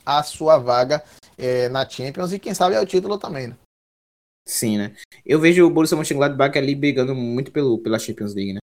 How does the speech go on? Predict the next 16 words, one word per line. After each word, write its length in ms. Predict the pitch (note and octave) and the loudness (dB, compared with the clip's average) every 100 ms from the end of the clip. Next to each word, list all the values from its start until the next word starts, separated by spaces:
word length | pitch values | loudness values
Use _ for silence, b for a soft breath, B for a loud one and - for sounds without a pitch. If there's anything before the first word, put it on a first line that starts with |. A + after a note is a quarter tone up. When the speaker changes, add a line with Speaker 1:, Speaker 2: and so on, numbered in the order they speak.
| _ _ _ _ _ _ _ _ - | _ _ _ _ _ _ _ _ -4
Speaker 2:
Eu 140 | F#2+ | 0
acho 220 | G2 - | 0 -4
que 640 | - A2+ G#2+ G#2 G2 - _ _ _ _ _ | -6 -2 0 0 -2 -6 _ _ _ _ _
o 40 | G#2+ | -2
Borussia 280 | A2 A2+ | 0 0
Mönchengladbach 720 | A2+ A#2 A2+ A2 A2 A2+ A2 B2+ | -2 -2 0 0 0 0 0 -2
é 80 | A#2 | -2
um-, 280 | F#2+ F#2+ | -4 -4
uma 100 | G#2+ | -2
equipe 680 | G#2+ A#2 A2+ A#2 A2+ G#2+ - _ _ - | -4 -4 -4 0 0 0 -4 _ _ -10
que, 100 | A#2+ | -6
como 120 | A2+ | -4
você 440 | A2+ A#2 A2 F#2+ - | -4 -2 -2 -4 -10
descreveu 580 | G#2+ B2 - C3+ A2+ A2+ | -10 -6 -4 -2 0 0
muito 220 | A#2+ C3+ | -2 -4
bem, 180 | G#2 G#2 | -6 -6